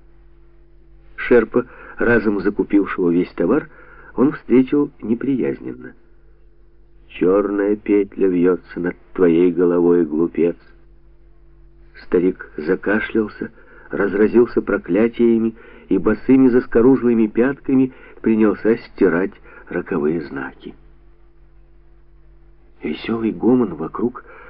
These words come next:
разом утих, и улыбки сменились испугом. Молодые лепча сконфуженно прикрыли лица. Вместо того, чтобы приветить столь выгодного клиента, Дами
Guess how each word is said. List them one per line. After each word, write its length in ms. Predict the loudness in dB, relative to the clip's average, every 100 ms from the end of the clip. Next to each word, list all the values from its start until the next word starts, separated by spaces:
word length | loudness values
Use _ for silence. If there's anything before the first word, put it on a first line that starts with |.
| -6
разом 380 | -4 -2 -4 -4
утих, 540 | -12 -6 -6 -6 -12 -18 -20 -20 -14 -4
и 80 | 0
улыбки 560 | 2 2 0 0 -4 -2
сменились 480 | -6 -4 -4 -6 -12 -14 -12
испугом. 600 | -12 -6 -6 -6 -12 -16 -20 -20 -20 -20 -20 -20 -20 -20 -12
Молодые 540 | -6 -4 -2 0 2 2
лепча 480 | -2 -6 -6 -10 -10 -18 -20 -20 -20 -20 -20
сконфуженно 840 | -18 -8 -8 -6 -6 -6 -6 -6 -8
прикрыли 720 | -6 -6 -6 -8 -6 -6 -8
лица. 500 | -8 -10 -10 -20 -20 -20 -20 -20 -20 -20 -20 -20 -20 -20 -20 -20 -20 -18
Вместо 440 | -6 0 0 0 0
того, 200 | 0 0
чтобы 320 | 0 2 2
приветить 800 | 2 4 6 6 4 0 -6 -8 -20 -20 -12
столь 240 | 0 2 4
выгодного 560 | 2 2 0 -2 -4
клиента, 1000 | -4 0 2 4 2 2 -2 -8 -8 -8 -12 -20 -20 -20 -18
Дами 840 | -6 -4 -2 -4 -6 -8 -10 -16